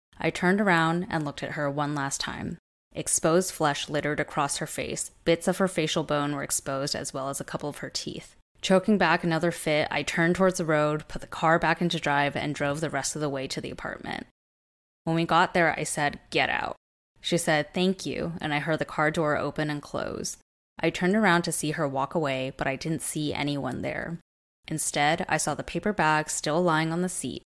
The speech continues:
I grabbed it and opened the bag. Inside the bag was a huge wad of cash and a couple of small newspaper clippings of just headlines.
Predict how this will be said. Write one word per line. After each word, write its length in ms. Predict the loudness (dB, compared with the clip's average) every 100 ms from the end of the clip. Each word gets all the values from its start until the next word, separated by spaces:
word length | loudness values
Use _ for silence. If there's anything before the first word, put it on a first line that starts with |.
| _ _ _ -10
I 100 | -10
grabbed 400 | -2 2 4 4
it 200 | 2 2
and 140 | -2 -4
opened 280 | -2 -2
the 40 | 0
bag. 400 | -2 -2 -6 -10 _ _ _ -4
Inside 380 | -2 2 2
the 80 | 4
bag 240 | 4 4 4
was 140 | 0
a 40 |
huge 400 | -6 -6 -2 0
wad 180 | 2 2
of 100 | 2
cash 400 | 0 2 0 -2
and 80 | -6
a 60 | -4
couple 300 | -4 -2 -2
of 100 | 0
small 340 | 0 2 2
newspaper 500 | 0 -4 -6 -6 -8
clippings 480 | -8 -8 -8 -8 -8
of 160 | -10
just 320 | -4 -4 -4 -6
headlines. 680 | -8 -8 -12 -10 -12 -14